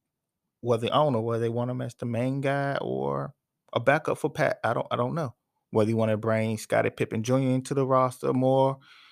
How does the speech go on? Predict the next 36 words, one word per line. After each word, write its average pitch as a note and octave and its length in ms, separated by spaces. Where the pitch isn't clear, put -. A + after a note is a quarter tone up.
'cause G#2+ 120
I G#2 60
know A2+ 120
he A#2+ 100
on A#2+ 100
a A#2+ 60
two-way C3 260
deal B2 240
now, B2 200
so A2+ 200
you A#2 140
still D#3+ 200
got D3+ 180
that C3 120
wiggle C3 260
room B2 180
to A#2+ 340
maneuver B2+ 640
things A#2 280
around. A2+ 480
You A2 60
still B2+ 320
got A#2+ 280
good A#2 280
depth A#2+ 300
with - 160
Kendrick G#2 320
Nunn, A#2+ 380
Lonnie G2 300
Walker, A#2 500
Thomas G2 340
Bryant, A#2+ 600
uh, G#2 200
um, G2+ 440
Daniel A#2 280
Jones. C3 720